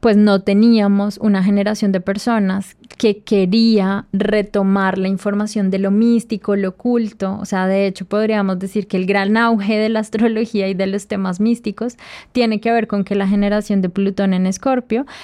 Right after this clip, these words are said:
decidió retomar conocimiento que es ancestral, que estaba oculto, que estaba como, como no tan bien visto, y ponerlo a la luz para poder mostrar que también los procesos de introspección y transformación interna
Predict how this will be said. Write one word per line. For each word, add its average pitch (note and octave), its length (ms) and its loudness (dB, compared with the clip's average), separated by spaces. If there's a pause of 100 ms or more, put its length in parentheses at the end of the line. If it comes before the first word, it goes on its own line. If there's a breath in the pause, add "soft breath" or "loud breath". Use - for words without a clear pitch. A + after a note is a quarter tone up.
(120)
decidió G#3+ 600 2
retomar F#3+ 540 0
conocimiento G3+ 960 0
que G#3+ 100 -4
es G3 80 -4
ancestral, A3 880 0
que G#3+ 120 -4
estaba F3+ 320 -2
oculto, A3+ 640 0
que G3 100 -6
estaba F3+ 340 -2
como, G3 540 0 (260 loud breath)
como F#3+ 180 2
no G3 160 2
tan F#3+ 220 0
bien G3 240 2
visto, C4 500 -2 (280 loud breath)
y B3 120 2
ponerlo G#3 540 2
a F#3+ 60 2
la G3 120 2
luz D#4+ 300 0
para A3 300 -2
poder G#3 280 0
mostrar G#3 540 -2
que G#3+ 160 -4
también A3 640 0
los A#3 140 -4
procesos G#3 840 -6
de G3+ 340 2
introspección G3+ 800 -2
y F3+ 60 -4
transformación G3 720 -2
interna G3 560 -2